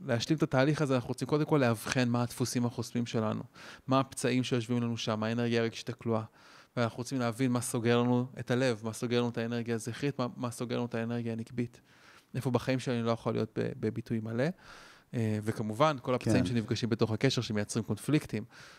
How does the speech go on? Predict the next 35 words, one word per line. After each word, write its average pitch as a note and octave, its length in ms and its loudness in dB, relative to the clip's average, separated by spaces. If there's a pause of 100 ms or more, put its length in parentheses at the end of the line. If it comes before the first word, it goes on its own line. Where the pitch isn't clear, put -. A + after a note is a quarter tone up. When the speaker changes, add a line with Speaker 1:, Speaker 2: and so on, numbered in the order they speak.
(140)
Speaker 1:
אחרי - 200 0
שאני A2+ 300 2
מזהה B2 520 4
את D#3 80 4
זה, E3+ 220 4 (360)
אני A#2 200 2
רוצה A2+ 280 4
גם A#2 200 6
לדעת A2+ 420 0
איך A#2+ 340 -4 (480)
לפתור D#3+ 380 6
את C3+ 80 4
הדבר G#2+ 420 4
הזה. G#2+ 220 -6 (640)
ולפתור A2 380 4
את C3+ 60 4
הדבר D#3 340 8
הזה, D3+ 300 6
זה, B2 520 2
יש B2 120 0
אנשים B2 220 2
שיגידו, C3 240 2
"זה C#3+ 120 2
מסע D3 260 2
חיים", F#3 380 8
אבל C3+ 140 2
זה C#3+ 60 4
לא D#3+ 60 6
חייב D#3+ 180 4
להיות C3 160 2
מסע B2 220 -2
חיים. A2+ 280 -4 (640)
עם A#2+ 80 2
הכלים C3 340 10
הנכונים, C3+ 720 6